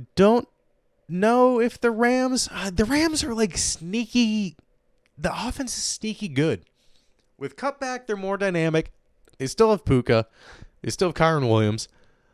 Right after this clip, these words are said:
Um, I don't, I think it'll be close. I think it'll be a fairly high scoring game. Probably, probably both in the high twenties. Um,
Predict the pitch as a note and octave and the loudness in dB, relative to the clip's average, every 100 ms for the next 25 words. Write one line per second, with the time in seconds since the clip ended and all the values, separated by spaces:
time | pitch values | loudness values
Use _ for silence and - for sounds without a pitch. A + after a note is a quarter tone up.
0 | _ _ G#2+ G2+ G2 F#2 A2+ _ _ _ | _ _ -8 -6 -8 -10 -20 _ _ _
1 | _ _ _ _ _ _ _ _ - - | _ _ _ _ _ _ _ _ -20 -20
2 | - _ B2 D3+ F3 D3 F#3 F#3+ - _ | -20 _ 0 2 4 4 2 2 -6 _
3 | _ _ _ _ _ _ _ _ _ _ | _ _ _ _ _ _ _ _ _ _
4 | _ C#3+ D#3+ C#4 D4 B3 A3+ B2 G#2+ - | _ 0 2 2 2 0 2 4 4 2
5 | - _ B2+ C#3+ F#3+ F#3 D#3+ D3+ C3+ A#2+ | -6 _ 0 0 2 2 4 4 4 0
6 | - - - D3+ D3+ D3 C#3 C3 C3+ B2+ | -20 -14 -2 2 4 4 2 4 2 2
7 | - B2 B2 A#2+ B2+ D3+ E3 _ _ _ | 0 2 2 2 2 0 -6 _ _ _
8 | _ _ _ _ _ _ _ _ _ - | _ _ _ _ _ _ _ _ _ 4
9 | G#3 G#3 F#3 - - _ - _ - D4 | 6 8 6 4 -14 _ -20 _ 2 4
10 | A3+ C3 A#2 G#2+ A#2 G2+ F#2 F#2+ - F#2 | 8 8 8 8 6 4 4 4 2 -2
11 | F2+ F2 - _ _ _ _ _ _ _ | 0 -2 -4 _ _ _ _ _ _ _
12 | _ - A2 F#2+ F#2+ | _ -4 2 2 0